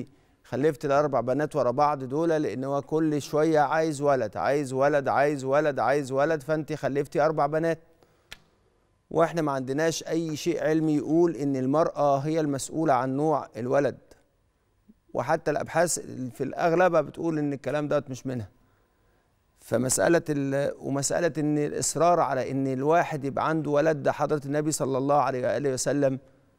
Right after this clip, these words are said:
قال إن الشخص اللي يخلف ثلاثة من البنات فيحسن تأديبهن وتربيتهن يكون حجابا له من النار.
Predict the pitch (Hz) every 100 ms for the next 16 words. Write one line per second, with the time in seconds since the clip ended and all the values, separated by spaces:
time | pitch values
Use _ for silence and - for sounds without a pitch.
0 | _ _ _ 170 196 180 139 - 131 131
1 | 131 - 185 190 - - - _ _ _
2 | _ _ _ - 135 139 135 139 139 139
3 | - 120 127 175 185 170 143 - - 135
4 | 165 151 147 135 131 127 131 139 127 -
5 | _ _ _ _ _ 131 175 151 - 143
6 | 131 123 123 139 127 131 147 139 123 117
7 | 117 117 110 113 117 - 151 170 170 160
8 | 156 _ _ _ _ _ - 135 160 160
9 | 156 - - _ _ _ _ _ _ -
10 | - 147 160 180 151 139 147 143 131 123
11 | 127 123 101